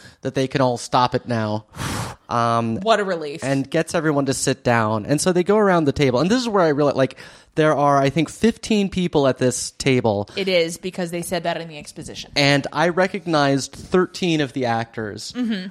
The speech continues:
Speaker 1: which is crazy.
Speaker 2: I recognized one of the actors, even though that was a lie. Like, I was like, "I know," and I was like, "I've never seen you in anything."
Speaker 1: Yeah.
Speaker 2: Anyway.
Speaker 1: No, actually, that, yeah, same for me.
Speaker 2: So we start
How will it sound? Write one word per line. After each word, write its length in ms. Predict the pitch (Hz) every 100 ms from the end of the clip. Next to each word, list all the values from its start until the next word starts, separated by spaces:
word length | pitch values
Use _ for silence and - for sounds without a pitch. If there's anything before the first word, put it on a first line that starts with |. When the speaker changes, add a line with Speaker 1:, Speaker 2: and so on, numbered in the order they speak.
| -
Speaker 1:
which 220 | 147 147
is 100 | 127
crazy. 560 | - 156 135 - 101 107 - - -
Speaker 2:
I 180 | 254 392 508 494
recognized 720 | 392 269 269 233 233 214 -
one 300 | 208 262 370
of 80 | 277
the 160 | 254
actors, 500 | 151 185 220 202 190
even 320 | 185 240 254 240
though 160 | 233
that 240 | 214 196 190
was 180 | 190
a 60 | 185
lie. 460 | 165 160 123 101 170 _ _ _ -
Like, 160 | 208 214
I 120 | 254
was 100 | 254
like, 140 | 277
"I 80 | 330
know," 120 | 339 370
and 100 | 262
I 200 | 262 254
was 120 | 240 226
like, 100 | 220
"I've 180 | 220
never 220 | 214 202 202
seen 240 | - 196
you 120 | 170
in 60 | 160
anything." 380 | 160 160 - 190 -
Speaker 1:
Yeah. 440 | 185 202 160 117 110
Speaker 2:
Anyway. 240 | 254 226
Speaker 1:
No, 60 | 208
actually, 320 | 202 - 226
that, 240 | 185 165 -
yeah, 220 | 156 117
same 300 | - 160 151
for 100 | 151
me. 280 | 151 113 107 -
Speaker 2:
So 800 | - 247 208 208 208 202 202 - _ _ -
we 140 | 220
start 720 | 202 - 339 339 254 - -